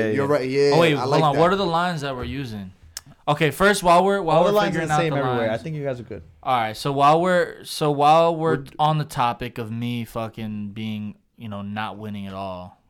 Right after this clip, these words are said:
Speaker 3: Hey, man, it is what it is. But I'll say this, though. If you have faded my picks, taking the other side, you're six and oh.
Speaker 1: Mm-hmm.
Speaker 3: All right. And on top of that, my premium plays that I give out in our, in our group chat every day with, like, twenty people in it now,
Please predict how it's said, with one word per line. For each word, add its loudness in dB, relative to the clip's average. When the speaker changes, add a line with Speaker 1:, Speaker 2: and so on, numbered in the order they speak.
Speaker 3:
Hey, -10
man, -8
it -10
is -12
what -12
it -14
is. -16
But 2
I'll 4
say -4
this, 0
though. -6
If -12
you -6
have 2
faded -2
my 2
picks, -4
taking -6
the -8
other -4
side, -2
you're -8
six -12
and -8
oh. -10
Speaker 1:
Mm-hmm. -8
Speaker 3:
All -8
right. -6
And 0
on -6
top -2
of -10
that, 4
my -4
premium 0
plays -6
that -6
I -4
give -10
out -2
in -10
our, -6
in -12
our -6
group -6
chat 0
every -4
day -2
with, -8
like, -10
twenty -6
people -8
in -8
it -10
now, -10